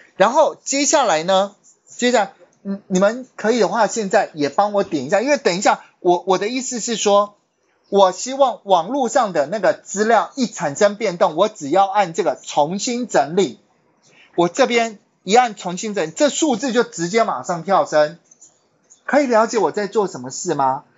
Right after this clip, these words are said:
就是一切都变成是自动发生的，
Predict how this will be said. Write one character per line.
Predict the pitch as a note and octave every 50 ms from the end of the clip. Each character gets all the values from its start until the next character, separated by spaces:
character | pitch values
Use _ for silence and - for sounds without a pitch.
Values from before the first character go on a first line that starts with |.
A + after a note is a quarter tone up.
| _ - _
就 | - E4 D4
是 | D4+ D4+ A3+
一 | A3 G#3 A#3+ A#3+
切 | - D4 C4+ G#3+
都 | B3+ B3
变 | G#3+ B3+ A#3+ G3 F3
成 | E3 D3+ D3+
是 | A3+ G#3+
自 | - _ - - D4 A#3 F3+
动 | - - A3+ G3+ E3 D3 - -
发 | E3 D3+ D#3 D#3
生 | - D#3+ C#3+ C#3+ D3+
的， | C#3+ B2+ A2+ F#2+